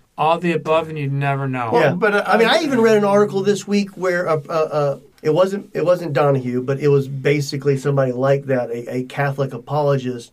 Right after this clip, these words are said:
Speaker 3: who basically just came out and said that it's a priest's right to molest children.
Speaker 1: Oh, oh, you mean like Bill Donahue from the Catholic
Speaker 3: Yeah,
Speaker 1: League?
Speaker 3: yeah.
Speaker 1: Oh,
Speaker 3: It's
Speaker 1: no, well,
Speaker 2: That's
Speaker 1: fuck that
Speaker 2: not it.
Speaker 1: guy.
Speaker 3: Yeah.
Speaker 2: Yeah.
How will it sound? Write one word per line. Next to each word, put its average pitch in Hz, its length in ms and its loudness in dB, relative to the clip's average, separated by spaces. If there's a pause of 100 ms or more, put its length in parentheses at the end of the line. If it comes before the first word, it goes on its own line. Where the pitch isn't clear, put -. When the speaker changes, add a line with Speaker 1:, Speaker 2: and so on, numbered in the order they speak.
Speaker 3:
who 294 160 -2
basically 202 460 0
just 151 240 -6
came 156 300 -2
out 156 240 2
and 131 160 -4
said 143 720 0
that 135 800 0 (180)
it's 147 300 -6
a 139 80 -4
priest's - 760 -10
right 127 480 -4 (100)
to 135 100 -2
molest 117 380 -2
children. 95 360 -10
Speaker 1:
Oh, 127 200 -10 (340)
oh, 147 120 0
you 147 140 -2
mean 143 160 -2
like 120 460 -8
Bill 139 180 -2
Donahue 131 400 -2
from 135 160 -8
the 123 80 -8
Catholic 135 280 -6
Speaker 3:
Yeah, 147 160 2
Speaker 1:
League? 139 320 -2
Speaker 3:
yeah. 165 200 2 (160)
Speaker 1:
Oh, 113 300 -2
Speaker 3:
It's 160 100 0
Speaker 1:
no, 127 60 2
well, 123 200 -2
Speaker 2:
That's 120 140 0
Speaker 1:
fuck 135 180 0
that 120 240 -4
Speaker 2:
not - 20 -4
it. - 40 0
Speaker 1:
guy. - 160 -4
Speaker 3:
Yeah. - 180 0 (120)
Speaker 2:
Yeah. 95 140 -12